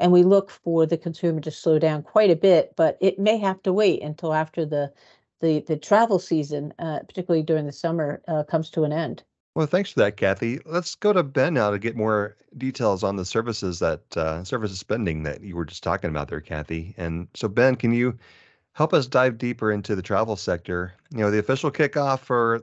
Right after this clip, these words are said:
Speaker 2: summer travel season is Memorial Day, which is coming up right around the corner. We've seen some industry experts saying that this summer could be one for the record books. And while that's good for growth, it could also make it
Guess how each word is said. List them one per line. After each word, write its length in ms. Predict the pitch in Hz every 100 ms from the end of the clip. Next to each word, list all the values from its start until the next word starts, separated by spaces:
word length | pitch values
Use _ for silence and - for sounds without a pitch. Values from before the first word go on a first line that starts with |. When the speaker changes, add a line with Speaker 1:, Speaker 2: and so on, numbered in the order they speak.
| -
Speaker 2:
summer 280 | - 131
travel 320 | 120 123 147 123
season 400 | 101 95 95 98
is 340 | 101 104 104 -
Memorial 400 | 117 151 156 90
Day, 220 | 85 85
which 140 | 98
is 60 | -
coming 260 | - 107 104
up 180 | 101 - _ _
right 100 | 104
around 140 | 107 107
the 60 |
corner. 480 | 98 117 123 82 78 _ _ _ _ _ _ -
We've 160 | 123
seen 240 | 117 156 165
some 180 | 160
industry 340 | 143 170 151 156
experts 460 | 202 - 143 135
saying 360 | - 147 147 135
that 260 | 127 120 -
this 180 | 160
summer 440 | - 170 180 139 135
could 260 | - 131
be 100 | 120
one 380 | 107 98 117 127
for 100 | 110
the 140 | 117 107
record 320 | 117 90 73
books. 480 | 76 76 - - - _ -
And 380 | 87 87 98 -
while 260 | - 95 101
that's 240 | 113 101
good 240 | - 127 131
for 120 | 104
growth, 500 | - 160 110 92 _ _ _ _ _
it 240 | _ _
could 100 | -
also 240 | 156 160 175
make 200 | 160 -
it 160 | -